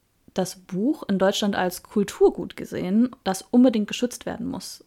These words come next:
Und deswegen hat man festgelegt, dass Bücher und Verlagsprodukte überall den gleichen Preis haben sollen, damit jeder überall das Buch beziehen kann.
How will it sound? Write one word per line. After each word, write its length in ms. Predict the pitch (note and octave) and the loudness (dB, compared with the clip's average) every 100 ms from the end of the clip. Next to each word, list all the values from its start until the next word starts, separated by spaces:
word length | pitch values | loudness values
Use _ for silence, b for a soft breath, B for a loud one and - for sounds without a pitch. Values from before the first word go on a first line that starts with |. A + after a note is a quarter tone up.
| - | -10
Und 340 | F#3 F3+ F3 | -6 -4 -4
deswegen 760 | F#3+ - F#3+ A3+ A#3+ B3 B3+ B3 B B B B _ _ - | -8 -4 0 4 6 8 8 4 B B B B _ _ -10
hat 220 | G3 G#3+ | -6 -2
man 140 | G3 | -2
festgelegt, 800 | - A3+ - - C#4+ D4+ E4 - - | 0 -4 -4 -4 0 0 -2 -8 -2
dass 420 | G3+ G3+ - - _ _ _ - | 0 0 -6 -18 _ _ _ -12
Bücher 680 | F#3 - C#4 D4 D4 C4+ B3+ | -4 2 2 4 4 4 4
und 140 | G#3 | 0
Verlagsprodukte 800 | G#3+ F#3+ G#3 - A3 A3 A3 G#3+ | 0 -2 -4 -6 -4 -2 -2 -2
überall 400 | B3 C4+ B3 G#3 | 0 0 2 0
den 120 | G3+ | 0
gleichen 320 | G3 F#3+ - | -2 -4 -8
Preis 640 | - - F3+ G3 G#3+ - - | -16 -8 -4 -4 -6 -8 -2
haben 320 | F3 F3 F3 - | -2 -2 -6 -10
sollen, 560 | F3+ E3+ E3 G3 C4 F4 - b b b b - | -8 -4 0 2 2 0 -8 b b b b 0
damit 460 | G#3 G#3 A3+ - - | 4 4 4 0 -12
jeder 800 | F#3+ E3 G3+ C#4 C#4 C4 C4+ C#4 - _ _ _ _ _ _ - | -8 -4 0 2 2 2 2 0 -6 _ _ _ _ _ _ 2
überall 720 | B3+ D4 B3+ F#3+ G3+ G#3 G#3+ _ _ _ - | 4 4 2 2 0 0 -4 _ _ _ -4
das 180 | G3+ | -4
Buch 200 | - A3 | 0 -2
beziehen 420 | A3 G#3+ - G3 F#3 | 0 -4 -2 -4 -4
kann. 440 | - F3 D#3+ | -6 -6 -6